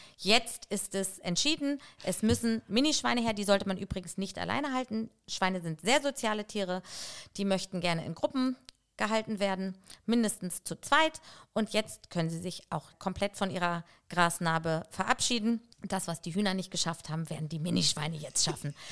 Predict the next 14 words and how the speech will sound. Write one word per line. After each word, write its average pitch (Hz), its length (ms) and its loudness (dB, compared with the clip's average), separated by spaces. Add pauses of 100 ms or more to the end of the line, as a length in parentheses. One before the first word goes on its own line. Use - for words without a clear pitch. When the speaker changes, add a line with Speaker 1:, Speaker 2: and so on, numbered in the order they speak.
Speaker 1:
<laughs> - 220 -6
Speaker 2:
Aber 285 280 8
immerhin 226 400 6
Habicht 175 320 8
frei. 233 400 2 (340)
Der 202 100 4
Habicht 214 300 4
wird, 208 140 0 (220)
ähm, 180 300 0
ausreichend 175 760 -2
andere 202 320 2
Beute, 185 400 2
insbesondere 175 840 0
im 165 300 -2